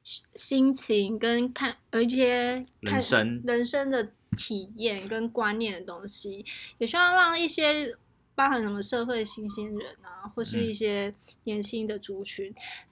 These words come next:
Speaker 1: 在体验人生之中会有一些不同的感受跟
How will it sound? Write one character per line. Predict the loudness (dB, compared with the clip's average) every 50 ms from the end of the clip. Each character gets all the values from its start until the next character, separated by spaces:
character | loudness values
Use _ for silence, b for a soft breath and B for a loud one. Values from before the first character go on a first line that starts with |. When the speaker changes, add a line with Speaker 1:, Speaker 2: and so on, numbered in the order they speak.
| _ _ _ -8 -2 4
Speaker 1:
在 | 6 6 6 6 4 2 0 -2 _ _ _ _ _ _ _ _ _ _ _ _ _ _ _ _ -20 -20 -20 -20 _ _ -12
体 | -6 -6 -4 0
验 | 2 2 2 2
人 | 2 0 0
生 | 0 2 2 2 2
之 | -2 -4 -6
中 | -4 -2 -2 -2 -2
会 | -2 -2 -2
有 | -2 -2 -4
一 | -4 -4
些 | -4 -4 -4 -4
不 | -4 -6 -10
同 | -10 -10 -10 -14 -14 -12
的 | -12 -10 -10 -10 -12
感 | -12 -10 -10 -10 -10 -10
受 | -10 -8 -6 -6 -8 -8
跟 | -8 -8 -8 -8 -8 -10